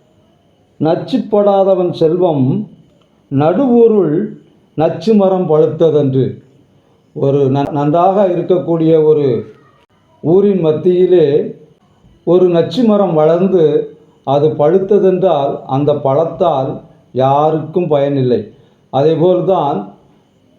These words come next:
கருமியினுடைய கையிலே இருக்கின்ற செல்வம் அந்த நச்சு மரத்தின் பழத்தை போன்றது. வான் பெரிதுதான், அதைவிட பெரிது மனிதனின் ஆசை.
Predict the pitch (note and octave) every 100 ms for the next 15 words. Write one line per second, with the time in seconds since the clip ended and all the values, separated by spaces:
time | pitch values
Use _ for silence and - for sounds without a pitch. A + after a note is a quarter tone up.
0 | _ _ - D#3 E3+ A3+ A#3+ A3 F#3+ F#3
1 | C#3+ D#3 F3+ F#3+ F#3 E3 C#3 D#3+ D#3 D3
2 | D3 E3 E3+ C3 C3 - - - C3 D3
3 | C#3+ C3+ C#3 - G#3+ F#3 F3 - D#3 C#3+
4 | C3 B2+ D3 - - F3+ E3+ D#3 D3+ C3+
5 | G2+ - _ _ _ _ _ _ _ C3+
6 | E3+ A3+ A3+ F3 F3+ G3 F3 E3+ C#3 G#2+
7 | - - _ _ - A2+ D3 F#3+ G3+ G#3
8 | A3 E3+ E3+ D#3+ D#3 C#3 C#3 - B2 C#3
9 | E3 E3+ E3 E3 C3 C3+ C3